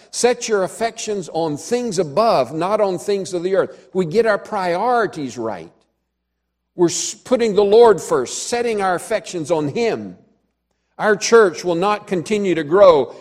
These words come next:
and reach its full potential for the Lord until we, as God's people, become faithful to the Lord.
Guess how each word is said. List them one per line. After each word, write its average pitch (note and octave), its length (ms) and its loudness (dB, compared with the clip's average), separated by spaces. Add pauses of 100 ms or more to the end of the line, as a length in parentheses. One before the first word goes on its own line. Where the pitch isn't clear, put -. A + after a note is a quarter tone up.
(100)
and E3 120 -2
reach G#3 280 2
its - 160 0
full G#3 240 6
potential F#3+ 560 -2
for E3 160 -2
the D#3 100 -2
Lord E3 400 6 (280)
until E3+ 360 0
we, G3+ 440 2
as D3+ 180 -2
God's D#3 340 -4
people, G#3+ 400 -4
become C#3 400 -6
faithful G3 540 -8
to A#2+ 160 -12
the A2 100 -8
Lord. G#2 400 -12